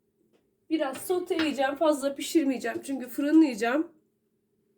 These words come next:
Bir çay kaşığı kadar tuz ilave ediyorum soğanlarımın üzerine.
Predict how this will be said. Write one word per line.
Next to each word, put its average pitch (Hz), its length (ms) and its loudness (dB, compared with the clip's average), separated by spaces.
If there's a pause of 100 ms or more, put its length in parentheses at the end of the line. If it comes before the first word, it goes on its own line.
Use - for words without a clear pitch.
(2750)
Bir 339 160 8
çay 359 300 6
kaşığı 285 460 4
kadar 247 400 4 (1120)
tuz 320 180 6
ilave 320 420 8
ediyorum 311 440 4
soğanlarımın 302 720 4
üzerine. 311 520 4